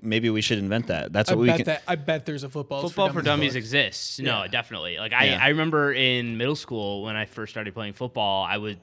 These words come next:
Speaker 3: went to the library and I grabbed as many football books as I can. And one of them was Football for Dummies. And I, like, I still know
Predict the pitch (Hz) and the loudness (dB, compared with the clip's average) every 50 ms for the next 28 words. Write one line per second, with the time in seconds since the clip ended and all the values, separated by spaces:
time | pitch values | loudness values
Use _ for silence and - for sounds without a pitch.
0 | _ - 120 117 - - 117 110 110 107 104 104 104 101 - _ _ _ _ _ | _ -10 -10 -10 -8 -10 -10 -8 -6 -4 -4 -4 -4 -6 -8 _ _ _ _ _
1 | - 113 110 135 143 135 120 110 107 107 107 104 85 101 101 107 101 101 101 104 | -4 -2 -2 0 0 0 -2 0 0 0 -2 -2 -2 -2 -4 -2 -2 -2 -2 -2
2 | 85 92 104 104 113 107 110 107 - 117 104 113 107 101 110 104 - - 104 95 | -4 -6 -8 -8 -8 -8 -8 -8 -8 -10 -8 -8 -8 -8 -10 -10 -10 -10 -12 -10
3 | - 143 139 135 107 92 92 92 98 107 110 110 110 104 104 - - - 120 - | -8 -6 -4 -4 -4 -4 -6 -6 -8 -8 -8 -8 -8 -10 -12 -14 -14 -14 -12 -10
4 | - 107 101 104 107 110 117 120 113 104 95 104 95 98 101 90 - - 107 110 | -8 -10 -10 -8 -6 -6 -4 -4 -4 -4 -4 -4 -2 -2 -2 -2 -4 -8 -8 -6
5 | 101 - - - 127 - - - - - 139 143 147 139 127 120 120 120 120 117 | -6 -4 -2 -4 -2 -2 -6 -8 -4 -4 -4 -2 -2 -2 -2 -2 0 0 0 0
6 | 113 110 107 101 | 0 -2 -4 -6